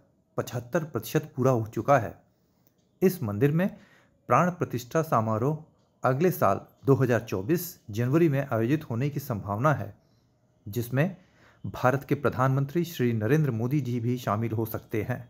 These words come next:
राम मंदिर ट्रस्ट के मुताबिक राम मंदिर की पहली मंजिल का निर्माण इसी साल पूरा हो जाएगा।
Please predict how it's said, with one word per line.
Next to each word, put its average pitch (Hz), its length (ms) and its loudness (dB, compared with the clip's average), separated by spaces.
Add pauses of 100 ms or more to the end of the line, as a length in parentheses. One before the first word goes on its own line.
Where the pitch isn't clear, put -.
(1080)
राम 139 240 4
मंदिर 131 280 2
ट्रस्ट 123 340 -4
के 143 100 -4
मुताबिक 104 580 -4 (500)
राम 135 280 2
मंदिर 139 240 0
की 151 120 -4
पहली 123 440 0
मंजिल 127 300 0
का 131 120 0
निर्माण 110 420 0 (400)
इसी 156 200 -4
साल 123 240 4
पूरा - 340 2
हो 127 200 0
जाएगा। 110 480 0